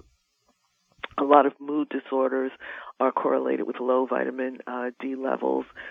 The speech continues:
cardiovascular functioning, and certainly in my neck of the woods, in my arena, vitamin D, you know, a low level of it has been correlated with an increased risk of preterm birth. So, you know, everybody that I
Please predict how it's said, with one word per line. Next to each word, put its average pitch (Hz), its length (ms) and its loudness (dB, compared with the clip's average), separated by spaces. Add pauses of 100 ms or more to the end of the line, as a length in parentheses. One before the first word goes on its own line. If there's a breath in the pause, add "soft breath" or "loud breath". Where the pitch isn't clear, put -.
(120)
cardiovascular 131 920 0
functioning, 131 580 -4 (300 loud breath)
and 139 180 -8
certainly 143 340 0
in 135 120 0
my 139 420 4 (120)
neck 135 300 0
of 123 140 0
the 131 60 0
woods, 120 400 0
in 117 160 -4
my 135 220 2
arena, 113 540 -4 (320 loud breath)
vitamin 139 480 0
D, 131 460 -6
you 135 80 -6
know, 135 180 -2
a 123 60 0
low 135 220 4
level 131 400 -2
of - 80 -4
it 123 100 -2
has 131 120 -6 (100)
been 127 140 -10
correlated 127 580 -2
with 127 120 -6
an - 120 -8
increased 127 400 -8 (600 loud breath)
risk 135 380 4
of 127 160 4
preterm 123 520 -2
birth. 110 320 6 (520 loud breath)
So, 131 640 6
you 139 140 -8
know, - 320 -2 (360)
everybody 147 440 6
that 120 180 4
I 139 180 4